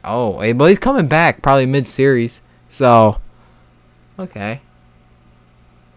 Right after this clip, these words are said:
Yeah, he should be coming back mid-series, so this is gonna be interesting.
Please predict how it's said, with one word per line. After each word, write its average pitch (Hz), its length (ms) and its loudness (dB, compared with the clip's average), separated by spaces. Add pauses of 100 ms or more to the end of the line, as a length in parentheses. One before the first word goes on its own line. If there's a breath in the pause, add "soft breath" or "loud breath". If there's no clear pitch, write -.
(360)
Yeah, - 200 2
he 160 100 4
should 175 140 -2
be 170 80 -2
coming 147 260 -2
back 135 240 2
mid-series, 110 560 -4
so 95 300 -12
this 151 60 -4
is 151 60 -6
gonna 156 140 -4
be 139 80 -2
interesting. 117 540 -6